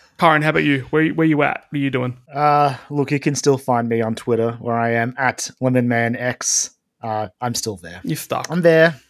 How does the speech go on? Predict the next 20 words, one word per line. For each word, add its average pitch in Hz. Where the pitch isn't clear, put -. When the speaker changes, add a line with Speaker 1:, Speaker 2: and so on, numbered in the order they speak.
Speaker 1:
Oh, 131
Speaker 2:
Going 151
Speaker 1:
yeah. 151
Speaker 2:
down 139
with 135
the 123
ship. -
<laughs> -
Speaker 1:
Bit -
like 127
that, 131
isn't 147
it? -
Um, 170
and -
of 226
course, 277
you're 214
on, 170
uh, 139